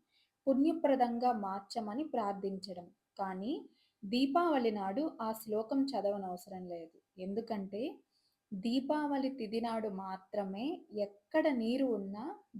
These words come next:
గంగ ఆ నీటిలోకి ఆవాహన అవుతుంది. అందుకే "తేలే లక్ష్మి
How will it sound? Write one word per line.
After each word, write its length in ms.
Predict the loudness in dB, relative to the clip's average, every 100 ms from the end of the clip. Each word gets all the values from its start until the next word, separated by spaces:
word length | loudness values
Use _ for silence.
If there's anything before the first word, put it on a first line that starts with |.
| 0
గంగ 300 | 0 0 -2 -2
ఆ 140 | -4
నీటిలోకి 760 | -2 -4 -2 0 0 -2 -8 -10
ఆవాహన 540 | -6 -2 -2 -2 -6
అవుతుంది. 540 | -8 -8 -12 -14 -14 -20 _ _ _ _ _
అందుకే 640 | -2 4 4 4 4 4 0 -10 _ _ _ _ 8
"తేలే 480 | 10 12 10 10 8
లక్ష్మి 680 | 4 -2 -6 -4 -4 -6